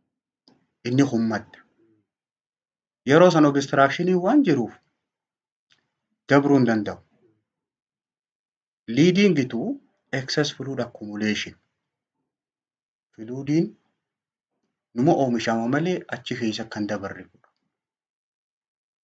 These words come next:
Cytokiniin madde kunis daranuu akka permeability isaa dabaltu kan godhu,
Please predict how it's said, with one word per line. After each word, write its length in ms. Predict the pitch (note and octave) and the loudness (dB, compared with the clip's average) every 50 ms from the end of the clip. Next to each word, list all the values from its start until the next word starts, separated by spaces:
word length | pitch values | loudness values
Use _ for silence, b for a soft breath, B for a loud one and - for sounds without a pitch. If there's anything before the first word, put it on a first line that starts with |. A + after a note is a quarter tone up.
| _ _ _ _ - | _ _ _ _ -12
Cytokiniin 920 | - - A2+ A#2 A#2+ - C3 B2+ B2 - C#3 C#3+ D3+ E3 E3+ E3+ E3+ E3 - - - | -6 -4 -2 -2 -2 -2 -4 -4 -2 -2 0 2 2 4 4 4 2 2 0 -2 -6
madde 340 | B2+ B2+ B2+ B2 - B2 B2 B2+ | -6 -6 -6 -4 -4 -4 -4 0
kunis 300 | D#3+ G3 B3+ A3+ - - - - _ _ _ _ _ _ _ _ _ _ _ _ _ _ _ - | 0 0 0 0 -2 -4 -10 -16 _ _ _ _ _ _ _ _ _ _ _ _ _ _ _ 0
daranuu 400 | A#2+ B2 B2 C3 C#3+ E3 G#3 C4 C#4+ - _ _ _ _ _ _ _ _ _ _ _ _ _ G#2+ G#2+ G#2+ A2 A2 G#2+ G2+ _ _ _ _ _ _ _ _ _ _ _ _ _ _ _ _ _ _ - | 2 2 4 4 4 2 2 0 -2 -6 _ _ _ _ _ _ _ _ _ _ _ _ _ _ _ _ -20 -20 _ _ _ _ _ _ _ _ _ _ _ _ _ _ _ _ _ _ _ _ -4
akka 360 | B2+ B2+ - - - E3+ E3+ E3+ - - _ _ _ _ _ _ _ _ _ _ _ _ | -4 -4 -4 -2 0 2 2 2 0 -4 _ _ _ _ _ _ _ _ _ _ _ _
permeability 800 | - B2 B2 B2 B2+ B2+ B2+ B2+ B2 B2 B2+ C#3+ D#3+ D#3 D#3 D#3 D3+ | -2 -2 0 0 0 0 0 -2 -2 -2 -2 -2 -2 0 2 2 2
isaa 380 | D3+ D3+ - D3+ D#3 D#3 D#3+ - _ _ _ _ _ _ _ _ _ _ _ _ _ _ _ - | 2 2 0 -2 -2 -2 -6 -12 _ _ _ _ _ _ _ _ _ _ _ _ _ _ _ -2
dabaltu 360 | B2+ B2 B2 A#2+ A2 A2 B2 B2 | 0 2 2 0 0 -2 -6 -4
kan 160 | D3+ D#3 D#3+ | -2 -2 -2
godhu, 220 | C3+ A#2+ A#2 C#3 | -2 -4 -6 -8